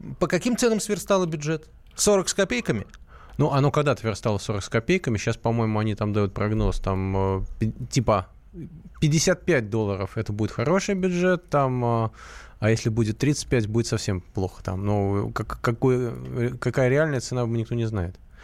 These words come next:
Speaker 2: Но, а, на самом деле, а, Иноземцев предсказывает, что у нас будет много чего плохого в следующем году,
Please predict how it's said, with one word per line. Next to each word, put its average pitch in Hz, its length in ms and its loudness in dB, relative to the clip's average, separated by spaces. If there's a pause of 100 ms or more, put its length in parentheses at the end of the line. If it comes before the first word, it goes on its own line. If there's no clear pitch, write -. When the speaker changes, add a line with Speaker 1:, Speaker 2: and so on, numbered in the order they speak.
(320)
Speaker 2:
Но, 160 380 4
а, 139 380 4
на 131 160 0
самом 165 280 0
деле, 170 480 2
а, 113 280 2
Иноземцев 127 500 0
предсказывает, 143 760 0
что 123 420 0
у 120 80 -2
нас 123 220 0
будет 107 420 0
много 123 260 2
чего - 160 -8
плохого 208 380 2
в - 60 -6
следующем 101 340 -2
году, 98 340 4